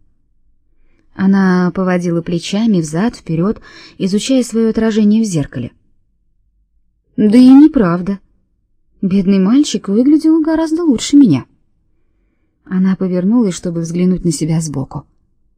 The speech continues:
«Похоже, с прошлой зимы я выросла». «Везет тебе»,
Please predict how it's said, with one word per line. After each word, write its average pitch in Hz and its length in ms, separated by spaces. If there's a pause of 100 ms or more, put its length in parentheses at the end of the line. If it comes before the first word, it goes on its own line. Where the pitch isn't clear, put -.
(1080)
«Похоже, 180 680
с - 120
прошлой 175 460
зимы 175 280
я 156 240
выросла». 156 460 (1400)
«Везет 254 680
тебе», 214 440